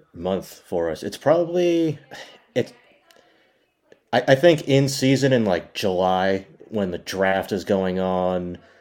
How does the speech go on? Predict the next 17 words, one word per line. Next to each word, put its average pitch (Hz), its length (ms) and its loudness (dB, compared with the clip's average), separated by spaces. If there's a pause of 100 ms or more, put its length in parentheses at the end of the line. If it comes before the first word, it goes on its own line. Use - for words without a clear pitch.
(120)
when 92 120 -8
there 85 120 -2
are 78 40 -6
trades 98 520 0
happening, 90 880 -2
we're 104 100 -6
doing 92 300 -2
our 80 100 -6
mid-season 90 840 -4
prospect 90 540 0
ranking 90 420 -4
update. 87 540 -4
You've 95 120 -12
got 90 100 -6
the 98 80 -12
futures 87 400 -10
game. 87 560 -6